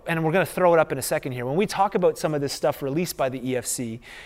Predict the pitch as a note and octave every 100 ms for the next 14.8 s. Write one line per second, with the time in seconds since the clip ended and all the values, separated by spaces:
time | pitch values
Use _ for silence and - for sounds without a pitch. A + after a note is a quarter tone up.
0 | - - E3 A3+ A3 F#3 F3 F3 D#3+ D#3+
1 | D3 D3 - F#3 G3 D#3+ - F3 E3+ D3
2 | C3 C3+ C3+ C3+ E3+ E3 F3+ D#3 D#3+ C3
3 | C#3 D3 - E3+ D3+ D3 D#3+ C3 D#3+ D#3
4 | D3 C3 - - - C3 C3+ G3+ C4 -
5 | - - - - - D#3+ D3+ C#3+ - G#3
6 | G#3 - F#3 F3 D#3+ - D3+ C#3+ - D#3
7 | D3 - - B2+ C#3+ E3 D#3+ E3+ F3+ -
8 | - - _ _ _ _ - G3 F#3+ F3+
9 | G#3+ G#3+ A3 F#3 D3+ - F#3 F3+ C#3 D#3+
10 | D3 C#3+ - - D3 C#3+ C#3+ C#3 - -
11 | - - D#3+ D3 E3+ D3+ C3+ - - _
12 | _ D#3 D#3+ G3 G3 - A#2+ A#2+ C3+ C3+
13 | B2 C3 A2 G#2+ A2+ - G2 A2+ C3+ A2+
14 | C#3 D#3 F3+ - E3 D3+ D3 -